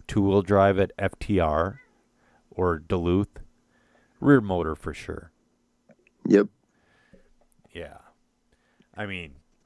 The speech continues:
Speaker 1: but other than that, other than those applications, I don't see it being competitive again, 'cause if you go on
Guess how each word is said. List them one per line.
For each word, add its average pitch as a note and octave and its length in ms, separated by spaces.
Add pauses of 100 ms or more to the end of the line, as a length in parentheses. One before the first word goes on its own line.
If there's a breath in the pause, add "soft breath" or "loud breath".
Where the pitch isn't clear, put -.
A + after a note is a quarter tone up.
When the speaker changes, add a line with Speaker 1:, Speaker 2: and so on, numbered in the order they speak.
(960)
Speaker 1:
but F#2 340
other A2+ 300
than F#2 160
that, F#2+ 280
other E3 300
than C#3 160
those A2 300
applications, A2 880
I F2+ 140
don't G2 240
see - 180
it F2+ 80
being F#2 300
competitive E2 560
again, E2 260
'cause E2 180
if F2 100
you G#2 120
go G#2+ 180
on F#2 320